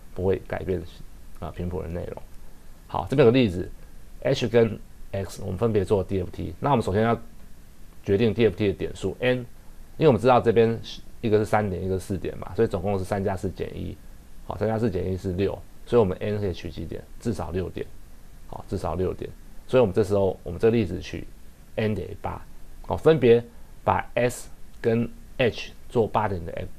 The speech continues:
呃，D F T，然后结果怎么样？就可以直接算出 Y 的D F T，直接相乘。那再做 inverse D F T，就可以得到 Y of N 是这样。好，这个结果。如果你D F T的点数不是取六点以上，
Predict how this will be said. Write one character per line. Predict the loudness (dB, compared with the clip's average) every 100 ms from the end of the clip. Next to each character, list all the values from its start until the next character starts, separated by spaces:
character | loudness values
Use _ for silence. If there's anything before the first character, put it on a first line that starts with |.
| -10
呃 | -10 -6 -2
，D | 0
F | -2
T， | -4 -6 -6 -12 -6
然 | -2
后 | 2
结 | 4 4
果 | 4 -2
怎 | -4
么 | -8
样？ | -6 -4
就 |
可 | -2 -2
以 |
直 | -2
接 | -2
算 | 0 -2 0
出 | -2 -4 -8 -12 -4
Y | 2 2 2
的 | 0
D | -2 -4
F | -6
T， | -6 -6 -8 -12 -6
直 | 0
接 | 2
相 | 4 2
乘。 | 0 -4 -6 -10 -14 -14 0
那 | 6
再 | 8
做 | 8 6
inverse | 4 6 6 4
D | 2 2
F | 2
T， | 0
就 | 0
可 | 0
以 |
得 | 0
到 | 0
Y | 2 2 0
of | -4 -12 -16 -14 -8
N | -6
是 | -6
这 | -4
样。 | -4 -4 -8 -14 -12 -14 -14 -14
好， | -4
这 | -2
个 |
结 | 0 -4
果。 | -6 -8 -10 -12 -12 -12 -14 -14 4
如 | 8
果 | 10 8
你 | 6
D | 4 4
F | 4
T | 4
的 | 2
点 | 0 -2
数 | -2 -2 -4 -12 -16 -16 -10
不 | -4
是 | 0 0
取 | -2 -6 -6 -12 -16 -14 -12 -10 2
六 | 2
点 | 2 -4
以 | -6
上， | -6